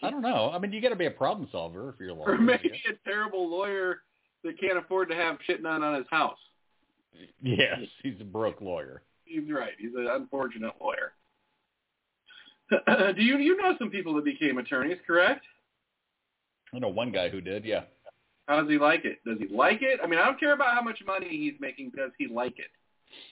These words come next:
Speaker 1: Uh, I think
Speaker 2: Uh,
Speaker 1: he likes it. Yeah, I mean, I haven't really talked to him about that specifically, but he seems to like it.
Speaker 2: What kind of law is it?
Speaker 1: Uh, criminal defense, I think.
Speaker 2: Ooh, down and dirty.
Speaker 1: Oh, yeah, down and dirty.
Speaker 2: I don't know if I could got the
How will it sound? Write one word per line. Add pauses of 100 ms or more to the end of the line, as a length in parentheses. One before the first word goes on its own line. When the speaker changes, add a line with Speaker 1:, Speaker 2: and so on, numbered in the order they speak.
(460)
Speaker 1:
Uh, (260)
I
think
Speaker 2:
Uh,
Speaker 1:
he
likes
it. (140)
Yeah,
I
mean, (360)
I
haven't
really
talked
to
him (180)
about
that
specifically,
but
he
seems
to
like
it. (300)
Speaker 2:
What
kind
of
law
is
it?
Speaker 1:
Uh, (360)
criminal
defense,
I
think. (680)
Speaker 2:
Ooh,
down
and (120)
dirty. (280)
Speaker 1:
Oh,
yeah,
down
and
dirty. (240)
Speaker 2:
I
don't
know
if
I
could
got
the